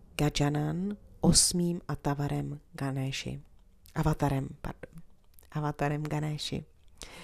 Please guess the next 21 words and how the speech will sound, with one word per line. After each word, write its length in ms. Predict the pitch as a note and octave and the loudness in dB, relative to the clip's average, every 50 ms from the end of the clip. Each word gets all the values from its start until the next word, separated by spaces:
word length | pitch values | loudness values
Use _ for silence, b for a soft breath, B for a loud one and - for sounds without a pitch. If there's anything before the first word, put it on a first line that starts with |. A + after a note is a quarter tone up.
| B B B B B B B - - | B B B B B B B -18 -14
Vigna 680 | - D3+ C#3+ G3 F#3+ F3 F#3+ G3+ G#3 G#3 G#3 G3+ G3+ | -12 -2 2 2 2 2 2 2 2 4 2 2 0
Harta. 480 | G3 F3 F3+ F3 - - - B2+ A#2+ - - - - - _ - - B B B B B B B B B - - - | 2 0 0 0 -2 -4 -6 -8 -8 -8 -10 -18 -20 -20 _ -20 -20 B B B B B B B B B -18 -14 -6
Vigha 880 | D3+ D3+ D#3+ D#3+ - D#3 B2+ - - C#3 C#3+ D3 D3 D3 E3 G3 A#3+ B3 - - - - | -2 0 0 0 0 -2 -4 -4 -2 -2 0 0 0 0 0 0 0 -2 -4 -10 -16 -10
znamená 680 | - - E3+ E3 D#3 D#3+ E3 E3+ E3+ E3 E3 E3 E3+ - - - | -4 0 2 4 4 6 4 4 4 4 4 2 0 -2 8 10
potíže 580 | - E3+ E3 - - F3 E3 D#3+ D#3 D3+ C#3 - - - | 12 12 12 10 6 2 0 2 2 0 -2 -2 -6 -6
a 60 | - C3+ | -4 -2
Harta 580 | C3 C3+ D3+ D3 D3+ D3 - - - E3+ F3 | 0 2 4 4 4 2 2 0 0 0 0
znamená 640 | F3 - E3+ D#3 D3+ D3+ D3+ D3+ D3 D3+ D3+ - - | 0 0 0 0 0 0 0 0 0 0 0 2 4
osobu, 400 | D3+ - - - - D3+ C#3+ C#3 | 6 8 8 8 8 6 6 4
která 300 | - - - C#3 C#3 C#3+ | 2 2 2 2 2 2
je 120 | D3 D3 | 2 0
odstraňuje. 600 | - - - - - - - - C3+ C3+ - - - - - B B B B B B B B B | 0 -2 0 0 0 0 2 0 0 0 -2 -4 -6 -10 -12 B B B B B B B B B
Opět 260 | - G3 - - G3 F#3+ | 6 6 8 8 6 4
tedy 220 | - - D#3+ D3+ | 4 2 0 2
jméno 440 | D3 C#3+ C#3+ D3 D3+ D#3+ E3 E3+ - | 0 2 2 2 4 4 4 2 2
odkazuje 560 | - D#3 - - - D3+ D3+ - D3+ D3 D3 | 2 0 0 2 4 4 6 6 4 4 2
na 120 | C#3+ C#3 | 2 0
Ganeshovu 560 | C#3 - C#3 C#3 D3 C#3+ C#3+ - - C#3+ D3 D3 | 2 2 2 2 4 2 2 2 2 2 2 2
schopnost 580 | - - - C#3+ - - D3 C#3+ - - - - | 2 2 0 -2 -2 -2 -2 -2 -2 -6 -6 -8
odstraňovat 840 | - C#3+ - - - - - - - C3+ C3+ B2+ B2 A#2+ B2 - | -10 -10 -8 -6 -6 -4 0 0 2 2 2 2 0 0 -2 0
problémy 640 | - - D#3+ D#3 E3 F3+ F3+ F3+ F3+ F3+ F3 F3+ | 2 2 2 4 4 2 2 2 0 0 -2 -2